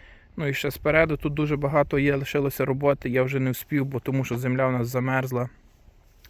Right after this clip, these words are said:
Також отут такий квадрат, ну невеликий, не аж до дороги, буде засипатися також шутром, щоб болота не було. Е, електрика підведена, підключена. І йдемо всередину.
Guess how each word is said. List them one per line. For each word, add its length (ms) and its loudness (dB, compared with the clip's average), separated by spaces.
Також 320 -2
отут 260 -4
такий 200 -2
квадрат, 500 2
ну 100 2
невеликий, 540 4
не 160 2
аж 180 2
до 100 0
дороги, 460 0
буде 380 2
засипатися 960 -2
також 380 -6
шутром, 520 -4
щоб 300 -2
болота 460 0
не 100 -2
було. 360 -4
Е, 380 4
електрика 640 2
підведена, 800 4
підключена. 800 2
І 120 -2
йдемо 360 2
всередину. 580 -6